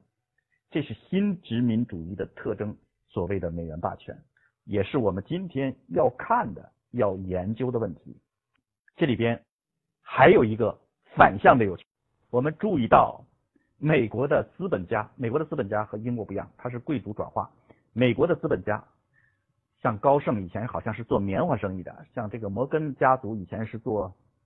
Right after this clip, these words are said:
纺织生意还是布匹生意，还是挖矿，反正总之吧，他们呢其实是普通的犹太人，或者是低等的犹太人，或者是农民。他们后来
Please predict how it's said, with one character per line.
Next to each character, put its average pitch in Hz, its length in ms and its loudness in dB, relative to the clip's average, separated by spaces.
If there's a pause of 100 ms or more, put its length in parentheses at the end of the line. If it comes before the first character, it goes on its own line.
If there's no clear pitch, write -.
(920)
纺 110 180 2
织 156 180 -4
生 113 140 -4
意 110 60 -2
还 104 60 -2
是 107 60 0
布 - 160 -8
匹 104 140 -10
生 101 220 -8
意， 87 100 -12 (300)
还 - 140 -12
是 110 80 -8
挖 120 120 4
矿， 127 260 0
反 95 120 -8
正 123 140 -2
总 113 180 -2
之 175 120 0
吧， 170 180 2 (520)
他 131 160 0
们 143 120 2
呢 107 180 -4 (340)
其 - 160 -4
实 143 140 -8
是 131 120 -8
普 - 200 -14
通 127 180 -6
的 - 220 -4 (460)
犹 98 280 -4
太 - 180 0
人， 90 260 -6
或 - 100 -12
者 98 80 -10
是 - 160 -16 (560)
低 175 160 -6
等 - 200 -4
的 69 120 -14
犹 87 180 -12
太 - 180 -10
人， 120 160 -20 (240)
或 113 100 -10
者 104 80 -10
是 92 120 -16
农 87 260 -10
民。 - 160 -10 (640)
他 123 120 -2
们 117 180 0
后 - 280 4
来 - 240 0